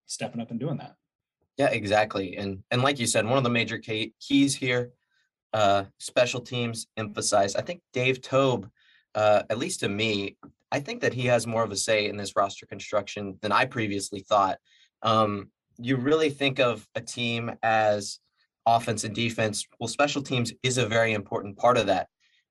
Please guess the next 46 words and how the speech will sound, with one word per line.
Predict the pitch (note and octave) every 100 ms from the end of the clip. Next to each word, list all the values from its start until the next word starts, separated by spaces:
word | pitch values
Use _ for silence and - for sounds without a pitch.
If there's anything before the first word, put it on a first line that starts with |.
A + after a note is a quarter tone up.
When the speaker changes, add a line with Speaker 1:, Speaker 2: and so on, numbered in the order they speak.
| G#2+
Speaker 2:
Um, | G#2
and | G#2
I |
think | A#2+ D3 C#3
Andy | C#3 C3+
Reid | A2+ B2+ A2+
values | G#2+ G#2+ G#2 -
that, | G#2+ G2 - -
uh, | G2+
just | G#2+ -
about | - D#3+
as | C#3
much | C#3 C3+
as | G#2
anybody. | G#2+ F#2+ - - _ _ - - _ _
Speaker 1:
Absolutely. | A#2 C#3+ - G2+ - - - _ _ _ _ _ _ _ _ _ _ _ _ -
You | C3+
know | G3+
who | A#3 F#3
gets | D3+ -
way | - A2
too | -
much | A2 F#2 -
hate? | G#2+ - _ _ _ _ _ _ _ _ _ _ _
I'm | B2
gonna | D3 A#2+
tell | - G#2+
you, | F#2 F#2 -
Chiefs | - E3+ -
fans | F3+ E3 D3+ -
hate | C#3+ B2
on | A2
this | G#2+
person | - A#2+ G#2+ G2+ F#2
way | F#2 A2
too | A2+ D3+
much. | G#2+ G2 F#2 - - _ _ _ _ _ _ _ _
If | C#3+ C#3+
you | A#2+
actually | - B2 D#3 - F3 F3
pay | D3 C#3+
attention | C#3 - C3 A2+ - G2
and | G2 G#2
not | A2+ C3+
just | D#3 C#3+
watch | C3+ B2+ A#2 -